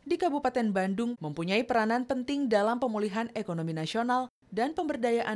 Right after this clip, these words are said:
masyarakat sekitar. Untuk itu, Komisi Tujuh D P R R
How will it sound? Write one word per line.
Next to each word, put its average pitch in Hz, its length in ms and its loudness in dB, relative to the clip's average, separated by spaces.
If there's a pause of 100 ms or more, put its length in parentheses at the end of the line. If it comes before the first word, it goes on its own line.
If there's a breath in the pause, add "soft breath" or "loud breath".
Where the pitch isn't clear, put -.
masyarakat 180 480 -2
sekitar. 165 560 -6 (560)
Untuk 233 240 -4
itu, 320 160 -2
Komisi 294 320 -2
Tujuh 262 240 -2
D 233 160 0
P 233 80 -4
R 220 160 0
R 208 180 -2